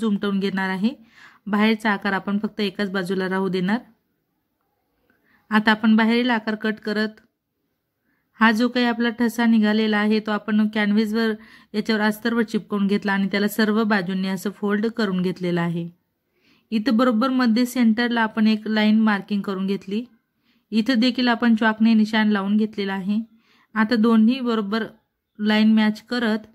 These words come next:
आपण इथं पिनाने सेट करत संपूर्ण जो राऊंड शेप आहे आपला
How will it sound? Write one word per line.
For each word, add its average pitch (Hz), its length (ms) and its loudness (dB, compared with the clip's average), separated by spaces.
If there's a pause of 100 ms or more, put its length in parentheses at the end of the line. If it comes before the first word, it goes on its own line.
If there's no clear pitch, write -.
(340)
आपण 208 260 2
इथं 214 220 2
पिनाने 208 460 2
सेट 214 300 -4
करत 214 440 -4
संपूर्ण 226 480 2
जो 233 180 2
राऊंड 208 240 2
शेप 226 280 -4
आहे 220 200 2
आपला 202 360 -4